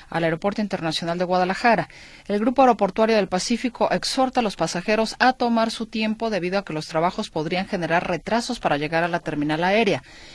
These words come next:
Informa que en el exterior habrá dos carriles operativos, uno de ellos para taxis y otro para público en general, lo que generaría aglomeraciones. Se espera las maniobras concluyan este miércoles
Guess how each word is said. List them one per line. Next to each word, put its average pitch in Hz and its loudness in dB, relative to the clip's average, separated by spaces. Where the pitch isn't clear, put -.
Informa 262 4
que 262 -2
en 196 0
el 165 -2
exterior 185 0
habrá 185 4
dos 220 0
carriles 233 0
operativos, 165 -2
uno 262 6
de 233 4
ellos 208 0
para 156 0
taxis - -4
y 202 0
otro 214 -2
para 170 2
público 185 -4
en 180 -4
general, 202 0
lo 226 2
que - 0
generaría 175 0
aglomeraciones. 156 -4
Se 196 -2
espera 226 4
las 208 2
maniobras 202 0
concluyan 196 -2
este 185 -6
miércoles 180 -4